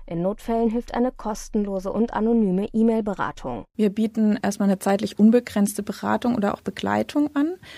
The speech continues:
Speaker 2: Das bedeutet, dass Jugendliche, die selbst unter fünfundzwanzig Jahre alt sind und von uns ausgebildet wurden, dann in Mail-Kontakt gehen mit unseren Klientinnen, wie wir sie nennen, sich mit denen austauschen. Also sie schreiben dann mindestens einmal pro Woche eine Mail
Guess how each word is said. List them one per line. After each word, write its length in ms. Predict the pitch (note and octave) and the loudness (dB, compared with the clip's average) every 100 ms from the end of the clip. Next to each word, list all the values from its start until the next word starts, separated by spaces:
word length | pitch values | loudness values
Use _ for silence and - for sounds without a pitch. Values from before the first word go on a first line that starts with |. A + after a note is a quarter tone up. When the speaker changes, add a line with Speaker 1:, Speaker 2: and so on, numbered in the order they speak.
| - - - | -20 -10 -2
Speaker 2:
Das 180 | G#3+ - | -2 -2
bedeutet, 460 | G3+ G#3+ G#3+ G#3+ | 0 2 2 2
dass 180 | G#3 G#3 | 2 0
Jugendliche, 560 | - A3 B3 B3 A3 F#3+ | -2 2 4 4 2 0
die 80 | |
selbst 400 | G3 G3+ A3+ - | -2 2 2 2
unter 200 | A#3 A#3+ | 0 0
fünfundzwanzig 580 | A#3+ A#3 A#3+ A#3+ A3+ A#3 | 2 2 2 2 0 0
Jahre 280 | A3 G#3+ - | -2 -2 -2
alt 160 | G#3 G#3 | -2 0
sind 240 | G#3+ G#3 | 0 0
und 140 | G3 | -2
von 160 | - F#3+ | -2 -2
uns 220 | F#3 - | -2 -2
ausgebildet 760 | F#3+ A3+ - A3+ A3 A3 G#3+ - | 0 0 -2 -2 -2 -2 -4 0
wurden, 360 | G#3 G#3 G#3+ - - - | 2 4 2 -2 -20 -6
dann 260 | F#3+ G3 G#3+ | 0 4 4
in 240 | G#3 G3 | 4 4
Mail-Kontakt 760 | F#3+ A3+ C#4+ C#4 C#4+ D4 C#4+ - | 4 2 2 2 0 0 -8 -4
gehen 280 | C4 C4 C4 | 2 4 4
mit 160 | A#3+ | 4
unseren 320 | A3+ A3 A3 A3 | 2 2 2 0
Klientinnen, 720 | - G#3 A#3 B3 B3+ B3+ B3+ | 0 2 2 2 4 4 4
wie 100 | A3+ | 2
wir 120 | A#3 | -2
sie 100 | A3+ | 0
nennen, 340 | A3+ A3 A3 A#3 - - - - | 2 2 2 0 -10 -20 -20 -6
sich 220 | A3+ - | -2 2
mit 140 | G#3+ | 2
denen 160 | G#3+ G#3+ | 4 4
austauschen. 640 | F#3 G3 - G3 G3 G#3+ | 2 0 -2 -2 -2 0
Also 220 | G#3+ F#3+ G3 | 0 0 0
sie 120 | G3 | -2
schreiben 340 | - G#3 G3+ | -2 2 2
dann 280 | G3+ G3 - - - | 4 2 0 -2 4
mindestens 400 | G#3 A3 G#3 G3+ | 6 6 2 0
einmal 260 | F#3+ F#3+ | 2 2
pro 200 | - F#3+ | -2 -6
Woche 180 | F#3+ - | -6 -2
eine 120 | F#3+ | 0
Mail 400 | F#3+ A3+ D4 D#4+ | 2 2 0 -2